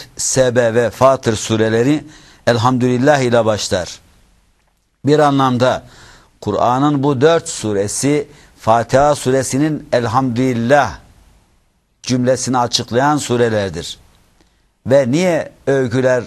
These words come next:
Allah'a? Niye o övülecek? Niye o üstün? Niye ona kul olmak zorundayız? Niye ona itaat etmek zorundayız? Niye ona hamd?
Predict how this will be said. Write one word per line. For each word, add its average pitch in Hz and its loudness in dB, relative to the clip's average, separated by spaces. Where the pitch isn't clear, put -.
Allah'a? 110 0
Niye 151 2
o 156 2
övülecek? 131 -2
Niye 147 0
o 160 0
üstün? 123 -4
Niye 151 2
ona 156 0
kul - -2
olmak 143 2
zorundayız? 110 -2
Niye 160 2
ona 156 2
itaat 135 0
etmek 127 -2
zorundayız? 120 -2
Niye 165 2
ona 160 2
hamd? 123 2